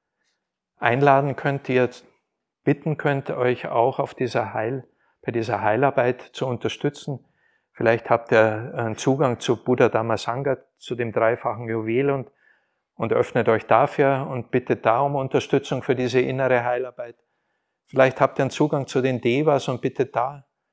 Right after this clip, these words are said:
um Hilfe bei dieser Heilarbeit. Und es ist natürlich etwas total Beglückendes und Bereicherndes, dass wir diese Arbeit nicht alleine machen müssen,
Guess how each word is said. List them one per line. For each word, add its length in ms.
um 360
Hilfe 400
bei 180
dieser 520
Heilarbeit. 580
Und 120
es 100
ist 140
natürlich 380
etwas 340
total 500
Beglückendes 760
und 140
Bereicherndes, 580
dass 240
wir 140
diese 240
Arbeit 220
nicht 160
alleine 400
machen 360
müssen, 460